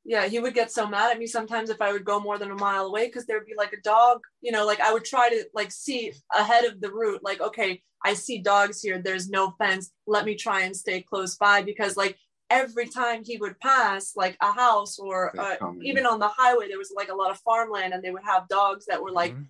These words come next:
Speaker 1: herding, uh, the cows.
Speaker 3: Mm-hmm.
Speaker 1: And, you know, again, they're not used to people, but when they see somebody coming out, like, they go to him.
Speaker 3: Yeah.
Speaker 1: Like, I s-, I've seen it, like,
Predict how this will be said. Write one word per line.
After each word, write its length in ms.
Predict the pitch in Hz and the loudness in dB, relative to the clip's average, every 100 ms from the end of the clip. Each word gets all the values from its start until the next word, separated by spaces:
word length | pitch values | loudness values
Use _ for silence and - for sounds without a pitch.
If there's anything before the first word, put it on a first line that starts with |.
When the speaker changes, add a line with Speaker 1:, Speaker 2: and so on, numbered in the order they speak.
| _ - | _ 0
Speaker 1:
herding, 600 | 233 220 208 196 196 190 | 2 4 0 -4 -6 -4
uh, 320 | - 180 175 170 | 2 4 4 2
the 80 | 180 | -2
cows. 580 | 190 180 196 277 285 - | 0 2 2 -2 -10 -14
Speaker 3:
Mm-hmm. 220 | 123 135 190 | -10 -2 -2
Speaker 1:
And, 180 | 196 180 - - | -2 -6 -18 -4
you 80 | 247 | -2
know, 200 | 196 185 - 214 | 0 -4 -4 0
again, 260 | 240 262 | 2 2
they're 120 | 202 208 | 2 -2
not 160 | 214 | -2
used 160 | 220 - | -4 -10
to 60 | - | -6
people, 260 | 277 247 | -4 -4
but 140 | 190 175 | -4 -6
when 140 | 202 | -4
they 100 | 202 | -6
see 260 | 202 294 294 | -4 -2 -2
somebody 400 | 240 214 190 185 | -4 -2 -4 -4
coming 320 | 226 196 196 | -6 -4 2
out, 320 | 262 269 - _ _ | 4 4 0 _ _
like, 300 | 202 185 180 _ - | 0 0 -2 _ -12
they 300 | 180 214 254 | 0 2 2
go 260 | 180 185 202 | 2 2 2
to 220 | - 165 | -2 -8
him. 340 | 160 139 156 - | -8 -12 -16 -16
Speaker 3:
Yeah. 140 | 208 196 | -8 0
Speaker 1:
Like, 340 | 175 160 - _ - | 2 2 -4 _ 2
I 200 | 226 220 | 4 2
s-, 280 | - - - | -6 -6 0
I've 200 | 208 196 | 0 -2
seen 280 | - 240 196 | -8 -6 -6
it, 100 | - _ _ | -8 _ _
like, 220 | 196 180 | -6 -6